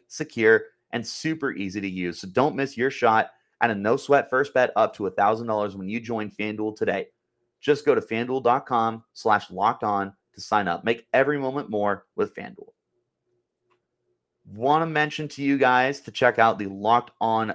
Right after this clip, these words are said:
College Basketball podcast. Isaac Shade and Andy Patton bringing everything you need to know on and off the court. Hear from big name experts, coaches, insiders, players, and more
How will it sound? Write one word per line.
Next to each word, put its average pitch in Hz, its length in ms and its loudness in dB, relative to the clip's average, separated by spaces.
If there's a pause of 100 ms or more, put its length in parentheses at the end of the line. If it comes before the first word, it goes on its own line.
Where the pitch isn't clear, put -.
College 98 360 0
Basketball 113 460 0
podcast. 117 500 0 (140)
Isaac 127 280 2
Shade 123 220 -4
and 113 80 -8
Andy 107 160 -6
Patton 113 320 -2
bringing 104 300 -8
everything 110 360 -2
you 104 100 -8
need 104 180 -10
to 107 100 -14
know 107 300 0 (380)
on 127 180 4
and 110 100 -2
off 120 200 4
the 110 80 -8
court. 127 360 2
Hear 113 180 0
from 98 180 -10
big 92 160 -6
name 90 220 -8
experts, 123 480 -4
coaches, 127 560 -4
insiders, 113 600 2
players, 107 380 2
and 120 120 -6
more 107 380 0